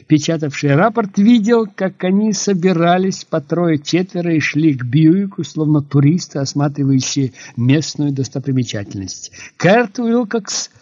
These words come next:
уже закончил смену и водил многих как профессиональный гид, указывая на несоответствие числа воздухозаборников и слишком уж большое рулевое колесо,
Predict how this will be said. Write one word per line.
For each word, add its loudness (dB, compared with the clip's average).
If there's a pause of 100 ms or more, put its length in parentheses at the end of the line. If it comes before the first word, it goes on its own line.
(680)
уже 4
закончил 0
смену 2
и 2
водил 2
многих 2
как -6
профессиональный 0
гид, 0
указывая 2
на 4
несоответствие 0
числа -2
воздухозаборников -2
и -2
слишком -4
уж 4
большое 0
рулевое 2
колесо, -4